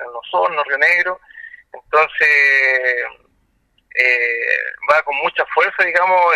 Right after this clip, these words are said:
estas ideas radicales de reivindicación que, que lo quieren todos, o sea, que no, no quieren un, un,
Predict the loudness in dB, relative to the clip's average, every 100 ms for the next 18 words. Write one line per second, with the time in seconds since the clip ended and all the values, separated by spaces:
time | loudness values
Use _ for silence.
0 | 2 0 -2 2 0 2 0 0 -2 0
1 | 2 2 0 -4 _ _ _ 0 2 0
2 | -2 -4 -4 -2 0 0 -2 -2 0 0
3 | -2 -2 0 0 0 -2 0 2 0 -2
4 | 0 0 -2 -4 -4 -2 0 0 -2 -4
5 | -10 -16 _ _ -6 -2